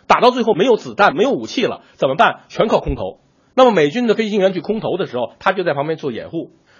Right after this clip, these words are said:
那么我后来从美军的飞行员的回忆里面查到这个完整的故事。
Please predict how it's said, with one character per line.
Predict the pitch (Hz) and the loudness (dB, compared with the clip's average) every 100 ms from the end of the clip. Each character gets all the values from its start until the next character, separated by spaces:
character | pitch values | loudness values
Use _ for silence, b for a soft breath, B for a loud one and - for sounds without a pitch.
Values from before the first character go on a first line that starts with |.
| b | b
那 | - | 0
么 | 262 | 2
我 | 170 135 | 2 2
后 | - 240 | 4 6
来 | 226 | 4
从 | 190 214 | 2 -2
美 | 156 113 | -2 -4
军 | 226 | -4
的 | 240 | -2
飞 | - | -2
行 | 202 220 | -4 -4
员 | 131 | -2
的 | 214 147 | -2 -4
回 | - 180 | -2 0
忆 | 247 233 | 0 -2
里 | 113 | -6
面 | 113 - | -8 -8
查 | - 180 | -2 0
到 | 214 | 0
这 | 190 | 0
个 | |
完 | 143 170 254 | 0 0 2
整 | 151 | -2
的 | |
故 | 143 131 | -2 -6
事。 | - 92 | -8 -14